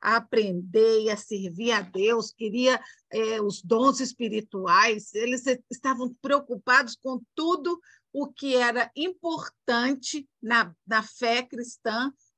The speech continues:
mas, por outro lado, eles eram carnais, eles ficavam cheios de picuinha, eles não, não, não, não viam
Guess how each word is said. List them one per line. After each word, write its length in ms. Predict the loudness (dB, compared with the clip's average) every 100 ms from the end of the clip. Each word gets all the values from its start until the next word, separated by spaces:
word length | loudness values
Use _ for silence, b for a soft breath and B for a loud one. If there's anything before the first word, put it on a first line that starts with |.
| -8
mas, 360 | -4 -4 -6 _ _
por 140 | -2 2
outro 360 | 4 2 -2
lado, 340 | 0 0 0 -4
eles 300 | -6 -6 -6
eram 300 | -4 -4 -6
carnais, 920 | -2 -2 -2 -2 2 4 4 0 -4
eles 400 | -4 -4 -10 -16 _ _ _
ficavam 460 | -8 -4 -4 -4
cheios 260 | -4 -2 -4
de 80 | -6
picuinha, 960 | -8 -10 -6 -4 0 2 2 0 -4
eles 340 | -2 -2 -2 -4
não, 160 | -2
não, 160 | -2 -4
não, 280 | -6 -10 -10
não 160 | -8 -8
viam 500 | -4 -4 0 -2